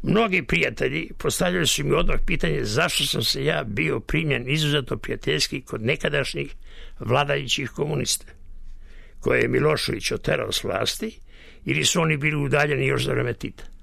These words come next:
Pošto su znali da sam ja već u gimnaziji, u literarnoj družini Javor, Njegoša ulica,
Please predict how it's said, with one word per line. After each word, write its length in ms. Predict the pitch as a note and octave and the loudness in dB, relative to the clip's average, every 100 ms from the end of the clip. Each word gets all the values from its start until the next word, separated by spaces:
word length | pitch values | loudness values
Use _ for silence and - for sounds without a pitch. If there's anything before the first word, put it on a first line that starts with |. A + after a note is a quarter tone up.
| - - - - - - - - - - - - - - | -16 -16 -16 -18 -14 -14 -14 -14 -12 -12 -12 -12 -14 -8
Pošto 340 | - C#3+ - F3+ | 0 0 0 -2
su 200 | - G#2 | -2 0
znali 640 | G#2+ D#3+ F#3 G#2+ F#2 A2+ - - - | 2 4 4 2 -4 -6 -10 -10 -6
da 160 | B2 | -2
sam 180 | B2 - | 0 2
ja 140 | C#3+ D3 | 2 2
već 240 | C#3+ - | 0 0
u 60 | C#3+ | 0
gimnaziji, 720 | A#2+ A2+ G#2+ G2+ - F#2+ A#2+ - | 2 2 2 0 -2 -6 -10 -8
u 160 | A2 G#2 | -2 0
literarnoj 500 | C#3 B2+ A#2+ A2+ G#2 | 0 2 2 2 0
družini 560 | G#2+ A2 A#2+ G2+ - - - - | -2 0 0 -2 -4 -10 -14 -4
Javor, 420 | B2 B2 G2+ E2 - - - - - | 0 0 0 -4 -8 -16 -14 -12 -4
Njegoša 520 | - C3+ A2+ - G#2+ | -2 0 0 -2 -2
ulica, 400 | F#2 F2+ F2 - | -4 -6 -6 -8